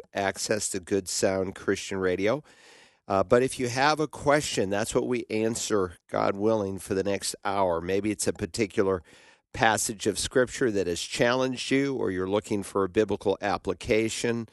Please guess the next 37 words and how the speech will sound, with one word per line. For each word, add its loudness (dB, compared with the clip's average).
uh, 0
to 2
a -2
particular -2
passage 0
or 2
understanding. 0
So 0
if -6
we 0
can 0
be 2
of -2
help, 2
all -2
you 2
need 0
to 2
do, -2
you 0
can -6
pick -2
up 0
the -2
phone 2
locally. 0
The -4
South 2
Carolina 0
eight -2
four 0
three -2
exchange 0
is -2
five 0
two -4
five, 0